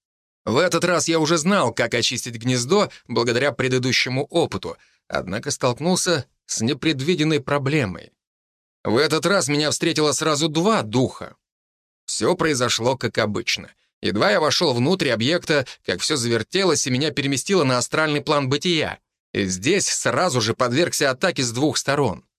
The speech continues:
Божественная сфера не выдержала двойного удара и лопнула, а следом мне в спину врезалось что-то тяжёлое, швырнув вперёд,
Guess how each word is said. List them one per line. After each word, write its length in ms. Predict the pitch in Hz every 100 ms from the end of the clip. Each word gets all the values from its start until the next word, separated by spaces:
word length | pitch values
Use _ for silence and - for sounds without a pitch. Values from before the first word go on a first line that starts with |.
| _ _ _ _ 85
Божественная 680 | 80 101 151 135 135 131
сфера 360 | 117 - 160 123
не 160 | 127
выдержала 460 | 143 185 135 120 120
двойного 360 | 117 135 143 123
удара 340 | 131 196 147
и 60 | 127
лопнула, 560 | 147 196 - 120 117 - - -
а 120 | 82
следом 480 | - 135 220 151 131
мне 160 | 143
в 40 | 147
спину 300 | - 202 165
врезалось 400 | 151 175 151 151
что-то 300 | - 175 147
тяжёлое, 560 | 151 131 143 208 123
швырнув 420 | 107 120 123 160 120
вперёд, 520 | - 143 208 156